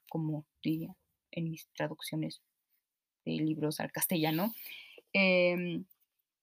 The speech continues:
de que era como, "Ah, sí, va, va, va, va", todo frío, todo calculador, no podía decirle que no, no podía hacer ningún comentario sobre la orden que se le estaba dando, y creo que cuando estaba siguiendo órdenes de Yubaba, incluso como que no,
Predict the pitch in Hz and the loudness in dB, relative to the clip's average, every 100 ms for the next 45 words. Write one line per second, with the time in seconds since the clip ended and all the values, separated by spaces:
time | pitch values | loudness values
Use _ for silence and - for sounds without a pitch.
0 | _ - - - 185 185 202 185 190 180 | _ -20 -10 0 4 6 8 8 8 2
1 | 170 208 202 196 185 170 170 165 156 147 | 8 12 12 10 2 2 4 2 0 -2
2 | 156 180 175 170 - 202 190 180 180 175 | 8 8 10 4 2 2 6 6 6 2
3 | 170 165 165 165 160 165 165 160 _ _ | 0 -2 -2 2 4 4 4 2 _ _
4 | _ - 208 202 208 185 180 175 170 170 | _ 4 4 4 2 6 6 6 0 -2
5 | 165 - 170 165 156 160 180 - 180 170 | -2 -2 0 2 2 2 0 2 2 2
6 | 170 175 175 170 185 190 202 175 160 160 | 4 2 2 0 0 2 2 4 4 4
7 | 170 160 156 160 165 156 160 165 - 160 | 2 0 0 0 0 2 0 -2 -2 -4
8 | - 160 160 160 165 160 180 - - - | 0 2 4 4 4 2 0 -8 -20 -20
9 | _ - 208 202 196 - 214 214 226 214 | _ 2 4 6 4 4 2 2 2 4
10 | 196 185 202 202 220 180 180 185 180 185 | 4 2 4 4 4 0 2 4 4 2
11 | 175 165 165 165 175 170 170 170 - - | 0 -2 -2 0 4 6 6 4 2 -4
12 | 185 196 180 202 - 170 160 180 175 180 | -2 -2 -2 -2 -2 -2 -2 -2 0 2
13 | 180 180 180 180 | 2 2 2 -2